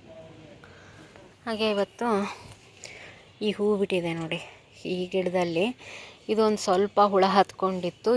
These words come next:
ಈಗ ಸುಧಾರಿಸ್ಕೊಂಡಿದೆ, ಈಗ ಚೆನ್ನಾಗಿದೆ. ಈಗ ಒಂಚೂರು ಈಗ ಹೂ ಬಿಡೋಕ್ಕೆ ಶುರುವಾಗಿದೆ. ಇನ್ನು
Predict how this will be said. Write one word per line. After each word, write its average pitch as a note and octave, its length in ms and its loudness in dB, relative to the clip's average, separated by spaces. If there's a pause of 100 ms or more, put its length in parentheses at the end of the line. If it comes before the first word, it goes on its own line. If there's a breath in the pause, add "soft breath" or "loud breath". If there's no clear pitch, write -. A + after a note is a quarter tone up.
(140)
ಈಗ G3+ 120 2 (140)
ಸುಧಾರಿಸ್ಕೊಂಡಿದೆ, F#3 920 2 (800 loud breath)
ಈಗ G#3+ 100 0 (160)
ಚೆನ್ನಾಗಿದೆ. G3+ 540 4 (100)
ಈಗ F3 80 -4 (120)
ಒಂಚೂರು F3 500 -2 (600 loud breath)
ಈಗ F#3+ 200 -4
ಹೂ F#3+ 100 -2 (140)
ಬಿಡೋಕ್ಕೆ F3+ 320 -4
ಶುರುವಾಗಿದೆ. F3 680 -4 (640 loud breath)
ಇನ್ನು A3+ 180 4